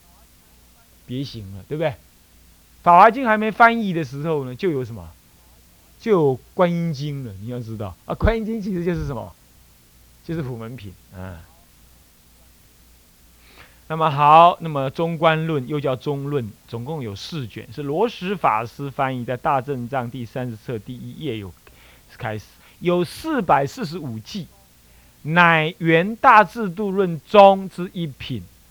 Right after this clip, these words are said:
见辅行，就是那个什么止观辅行哈，这个是，呃，湛-，湛然大师写的止观辅行里头有这么，有这么说明。那么这是古来的传言吧，可以这么讲啊，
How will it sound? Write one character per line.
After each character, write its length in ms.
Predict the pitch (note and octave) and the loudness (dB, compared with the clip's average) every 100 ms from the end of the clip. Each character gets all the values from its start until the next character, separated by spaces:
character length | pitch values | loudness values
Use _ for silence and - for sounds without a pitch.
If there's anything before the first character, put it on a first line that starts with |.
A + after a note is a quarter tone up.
| - | -6
见 320 | G3+ E3+ A#2+ G#2 | -2 0 -2 -12
辅 180 | - A2+ | -12 -10
行， 340 | G#2+ A2+ A2+ C3+ - _ - _ - | -8 -10 -12 -14 -20 _ -20 _ -14
就 80 | A#2+ | -12
是 180 | A#2 A2+ - | -10 -12 -14
那 120 | B2+ | -10
个 140 | B2 | -10
什 80 | A2+ | -10
么 160 | G#2+ E2 - _ | -12 -14 -18 _
止 160 | - B2 | -18 -4
观 220 | B2 E3+ | 0 0
辅 160 | A#2+ G#2 | -2 -10
行 260 | - G2 G2+ | -12 -14 -10
哈， 180 | A#2+ G#2+ | -8 -8
这 140 | G2 | -10
个 160 | A#2+ A#2 | -10 -10
是， 340 | A#2 A#2+ A2 F#2+ _ _ _ - | -12 -12 -12 -14 _ _ _ -20
呃， 180 | F#2+ G2+ - - | -20 -18 -16 -6
湛-， 440 | C#3 B2 G#2 F#2+ - _ _ _ _ _ _ | -6 -6 -10 -14 -18 _ _ _ _ _ _
湛 140 | - D3+ | -8 -6
然 140 | B2+ | -6
大 180 | C#3+ B2+ | -4 -6
师 220 | - B2 | -8 -14
写 140 | G2 | -14
的 120 | A2+ - | -16 -18
止 80 | - | -14
观 180 | A2 B2 | -12 -10
辅 120 | G#2 G#2 | -12 -16
行 240 | E2+ - C#3+ _ | -20 -20 -20 _
里 100 | - | -14
头 160 | A2 A2 | -12 -10
有 140 | A#2 | -10
这 140 | G2+ C3+ | -10 -10
么， 100 | G#2+ F#2 _ _ | -12 -14 _ _
有 80 | A#2 | -12
这 100 | A2+ | -8
么 80 | C#3+ | -8
说 240 | - B2+ | -6 -4
明。 180 | A#2 G2+ F#2 G2 _ _ - _ - - | -4 -8 -14 -20 _ _ -20 _ -20 -16
那 120 | D#3 | -8
么 100 | E3 | -4
这 100 | D3+ | -4
是 60 | F3+ | -4
古 240 | - C3+ | -6 -6
来 160 | A2 G2+ | -6 -6
的 80 | B2+ | -8
传 300 | - G#2+ A#2 | -8 -8 -6
言 280 | A#2 F#2 G2+ | -8 -8 -10
吧， 220 | G2+ - _ | -10 -14 _
可 60 | - | -14
以 40 | |
这 80 | G2 | -12
么 120 | G#2+ | -12
讲 180 | G2 E2+ - _ _ | -12 -16 -20 _ _
啊， 180 | - - | -20 -20